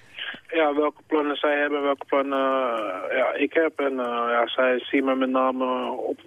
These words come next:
in de rol als afvallende middenvelder spelen. Voor, en, eh, ja, daar hebben ze momenteel niemand voor en, eh, ze zouden me heel graag willen hebben. En, eh, ja, dat voelt gewoon goed dat, eh, dat ze vertrouwen in me hebben. En, eh,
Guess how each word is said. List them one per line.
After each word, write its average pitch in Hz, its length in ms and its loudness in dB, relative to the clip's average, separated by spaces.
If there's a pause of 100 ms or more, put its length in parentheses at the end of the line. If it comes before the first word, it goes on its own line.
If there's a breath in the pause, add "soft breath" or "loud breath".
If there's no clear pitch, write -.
(340)
in 143 180 0
de 139 60 2
rol 139 200 4
als 131 140 0
afvallende 135 480 0
middenvelder 135 540 2
spelen. 160 460 2 (160)
Voor, 139 180 0
en, 131 160 0
eh, 123 200 -2 (400 loud breath)
ja, 147 160 4
daar 131 140 2
hebben 147 180 2
ze - 120 -6
momenteel 147 320 2
niemand 151 340 0
voor 143 200 4
en, 131 180 2
eh, 123 260 0
ze - 120 -2
zouden 131 300 2
me 131 60 -2
heel 127 100 2
graag 123 200 -2
willen 123 220 0
hebben. 135 400 2
En, 120 80 -10
eh, 117 140 -12 (500 loud breath)
ja, 135 120 2
dat 131 160 0
voelt 139 180 2
gewoon 135 180 2
goed 147 200 0
dat, 139 200 -2
eh, 135 100 4
dat 131 120 0
ze - 100 -4
vertrouwen 135 440 2
in 131 60 -4
me 131 80 -2
hebben. 120 260 -2
En, 113 160 -8
eh, 117 200 -8